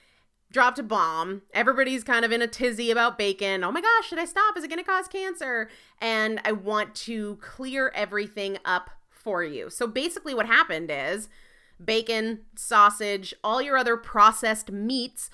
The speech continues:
are now, with the, with the, uh, sort of kumbaya of the World Health Organization, are ranked right alongside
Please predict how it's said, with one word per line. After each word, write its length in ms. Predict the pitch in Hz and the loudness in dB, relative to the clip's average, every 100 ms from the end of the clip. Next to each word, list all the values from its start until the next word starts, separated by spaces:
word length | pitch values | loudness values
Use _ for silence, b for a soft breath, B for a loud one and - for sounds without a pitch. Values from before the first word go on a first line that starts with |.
| B B B | B B B
are 160 | 247 262 | 4 6
now, 640 | 262 294 180 175 247 330 - _ | 4 4 4 4 2 0 -8 _
with 200 | - 208 - | -8 -8 -6
the, 400 | 196 196 202 202 - | -2 2 2 -2 -6
with 220 | 196 196 | -10 -10
the, 280 | 202 196 190 | -12 -6 -2
uh, 280 | 185 180 190 | 0 0 -4
sort 240 | - 196 | -6 -4
of 160 | 185 - | -6 -6
kumbaya 680 | 254 233 202 202 202 196 190 | -8 -4 -2 2 4 4 4
of 80 | 180 | -2
the 100 | 196 | -2
World 280 | 196 185 202 | -2 -2 -4
Health 260 | 262 269 | -6 -4
Organization, 760 | - 190 180 175 170 170 220 233 B B B | -4 -4 -4 -4 -6 -4 -6 -8 B B B
are 160 | 240 240 | 2 2
ranked 640 | 214 247 311 339 - - - | 2 0 0 -6 -12 -16 -4
right 160 | 294 | 0
alongside 840 | 554 508 440 403 392 339 311 262 | 4 4 4 2 0 2 0 -2